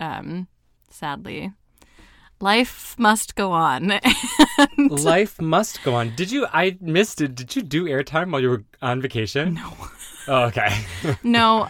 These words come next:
Speaker 1: I didn't tell anyone. It's, like, not a, you know, it's not an hourly job. It's, like, a clock when, I'm s-, I don't know. I don't know if we're gonna include this or not. I'm supposed to at least stream for two hours, and I didn't tell them that I was going on vacation 'cause I don't think of myself as, like, an actual employee. It's, like, <laughs> f-,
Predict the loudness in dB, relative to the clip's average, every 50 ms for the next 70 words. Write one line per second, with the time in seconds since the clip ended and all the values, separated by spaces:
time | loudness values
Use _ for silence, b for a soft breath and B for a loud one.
0 | -2 0 2 2 2 2 2 2 2 0 0 0 0 0 0 0 -2 -4 -6 -4
1 | -4 -2 -2 -2 -2 -2 -2 -2 -2 -2 -4 -4 -4 -4 -6 -6 -4 -4 -4 -2
2 | 0 0 0 -2 -2 -4 -6 -8 -6 -6 -6 -6 -6 -6 -6 -8 -8 -10 -10 -12
3 | -12 -12 -8 -4 -4 -2 -2 -4 -6 -6 -6 -6 -6 -6 -6 -6 -8 -8 -8 -6
4 | -4 -4 -4 -4 -4 -8 -10 -12 -14 -14 -14 -12 -12 -12 -10 -10 -10 -12 -12 -12
5 | -14 -14 -16 _ _ _ _ _ _ _ -8 -6 -6 -6 -6 -6 -10 -8 -8 -8
6 | -8 -8 -10 -14 -18 -12 -8 -8 -6 -6 -6 -8 -10 -10 -10 -8 -8 -10 -10 -14
7 | _ -4 -2 0 0 2 0 0 -2 -2 -2 -2 -4 -4 -6 -6 -6 -6 -8 -8
8 | -8 -8 -8 -8 -10 -10 -8 -8 -8 -6 -6 -8 -8 -10 -8 -8 -8 -8 -8 -8
9 | -8 -6 -6 -6 -6 -6 -8 -8 -8 -10 -12 -12 -12 -12 -10 -10 -10 -10 -12 -12
10 | -12 -10 -8 -8 -8 -8 -8 -8 -8 -10 -10 -10 -12 -12 -10 -10 -10 -12 -12 -12
11 | -14 -14 -12 -10 -10 -10 -8 -8 -10 -10 -10 -12 -12 -10 -10 -10 -10 -12 -12 -12
12 | -12 -12 -10 -8 -6 -6 -4 -6 -6 b b b b b b b b -8 -6 -6
13 | -4 -4 -4 -6 -6 -8 -10 -10 -10 -8 -8 -10 -8 -10 -10 -10 -10 -12 -14 -14
14 | -14 -14 -14 -14 -12 -12 -8 -6 -6 -6 -6 -8 -10 -10 -10 -10 -8 -8 -10 -8
15 | -8 -8 -6 -6 -6 -4 -6 -6 -6 -8 -10 -10 -8 -8 -6 -4 -6 -6